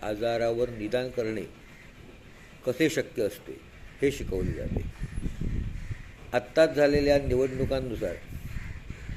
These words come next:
कुठली व्यक्ती कुठून, किती व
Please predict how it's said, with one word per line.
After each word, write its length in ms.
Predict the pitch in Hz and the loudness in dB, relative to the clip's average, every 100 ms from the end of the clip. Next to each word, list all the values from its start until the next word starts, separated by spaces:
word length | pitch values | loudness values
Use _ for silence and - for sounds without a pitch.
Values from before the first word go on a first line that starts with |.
| - 415 415 - - | -6 -2 -2 -4 -6
कुठली 400 | 135 120 - 147 | -6 -4 2 4
व्यक्ती 480 | 151 139 - 143 143 | 6 4 4 0 0
कुठून, 1040 | 147 135 - - - 139 139 143 196 190 123 | 2 2 4 4 4 6 6 4 0 0 0
किती 480 | 120 143 139 143 | 0 2 4 2
व 80 | - | 0